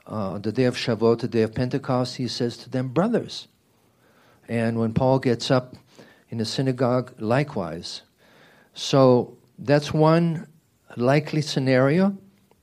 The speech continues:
However, there's more. Remember that in Scripture, God is very particular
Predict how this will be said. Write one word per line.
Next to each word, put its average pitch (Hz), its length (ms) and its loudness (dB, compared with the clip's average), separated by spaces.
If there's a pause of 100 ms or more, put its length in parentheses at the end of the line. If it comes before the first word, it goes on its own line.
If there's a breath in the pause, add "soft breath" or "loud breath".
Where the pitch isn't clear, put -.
(1600)
However, 147 640 4 (180)
there's 135 240 0
more. 170 460 0 (520 soft breath)
Remember 165 720 2
that 127 640 -2 (320)
in 117 220 -8
Scripture, 127 720 -2 (120)
God 147 420 0
is 120 260 -2
very 160 340 2
particular 151 1080 -4